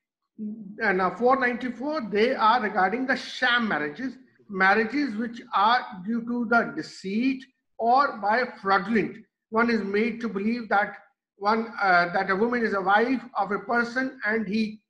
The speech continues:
have a sexual intercourse in the context of the marriage, which is a sham marriage, then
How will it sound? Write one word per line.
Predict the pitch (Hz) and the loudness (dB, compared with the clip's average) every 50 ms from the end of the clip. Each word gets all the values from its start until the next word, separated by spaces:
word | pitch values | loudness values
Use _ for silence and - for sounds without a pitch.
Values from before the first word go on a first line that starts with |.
| _ _ _ _ | _ _ _ _
have | - 220 240 240 | 0 2 2 2
a | 226 | 0
sexual | 233 - - 277 277 277 - - 285 262 | -2 -2 -2 -2 -2 -2 -2 -4 -2 -2
intercourse | 233 220 233 226 233 240 262 240 - | -2 -2 -6 -8 -6 -4 -4 -4 -4
in | 233 226 | -4 -4
the | 208 202 | -4 -2
context | - 254 262 262 294 294 285 - | 0 0 2 4 4 2 2 2
of | 240 233 190 | -4 -2 -2
the | 190 | 0
marriage, | 185 180 175 180 202 233 233 208 | 0 0 0 0 0 -2 -2 -4
which | 214 190 - | -8 -10 -10
is | 214 196 196 | -12 -10 -8
a | 202 | -8
sham | 190 - - - 277 262 254 233 202 | -8 -10 -4 -2 0 0 0 0 -2
marriage, | 156 131 131 156 214 233 - _ _ _ _ _ _ _ _ | -2 -2 -2 -4 -4 -6 -8 _ _ _ _ _ _ _ _
then | 226 202 - 233 254 269 262 | -8 0 2 4 4 2 0